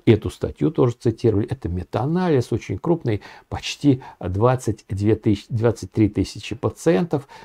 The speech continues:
опубликовано в журнале Всемирной психиатрической ассоциации, рассматривалась поддерживающая терапия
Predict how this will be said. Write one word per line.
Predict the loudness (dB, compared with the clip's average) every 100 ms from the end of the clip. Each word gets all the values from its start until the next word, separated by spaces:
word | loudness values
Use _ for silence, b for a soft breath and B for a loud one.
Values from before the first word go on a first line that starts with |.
| B
опубликовано | -10 -6 0 0 4 2 2
в | 0
журнале | 0 0 0 -2
Всемирной | -6 -4 -2 -4 -6
психиатрической | -8 -8 -6 -6 -6 -8 -10 -8
ассоциации, | -8 -6 -6 0 0 0 -2 -2 -4 B B B
рассматривалась | 2 2 2 2 2 2 2 2 2 0 -4 -6
поддерживающая | -2 -2 0 0 2 0 -2 -6 -10 -2
терапия | 0 0 0 2 4 4 2